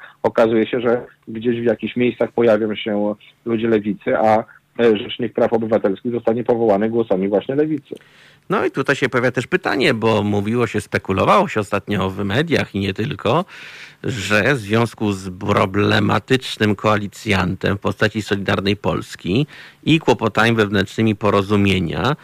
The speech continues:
Speaker 2: Jarosław Kaczyński może stwierdzić, że ma tego powyżej uszu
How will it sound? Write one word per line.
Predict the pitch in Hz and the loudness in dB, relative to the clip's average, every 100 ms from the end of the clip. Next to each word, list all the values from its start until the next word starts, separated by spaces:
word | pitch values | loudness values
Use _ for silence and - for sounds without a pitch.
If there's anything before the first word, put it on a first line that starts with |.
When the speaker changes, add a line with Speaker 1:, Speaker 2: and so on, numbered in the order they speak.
| - - | -16 -6
Speaker 2:
Jarosław | 107 110 143 151 120 110 | 0 4 2 2 -4 -2
Kaczyński | 117 110 101 95 - 113 | -4 -2 -2 -4 -2 -2
może | 113 113 | 0 0
stwierdzić, | 117 - 101 95 104 | -4 -2 0 0 0
że | 107 | 2
ma | 104 127 | 2 2
tego | 147 131 110 | 0 0 0
powyżej | - 101 120 104 98 | 0 2 2 2 0
uszu | - 95 - 80 127 | 0 -2 -2 -2 0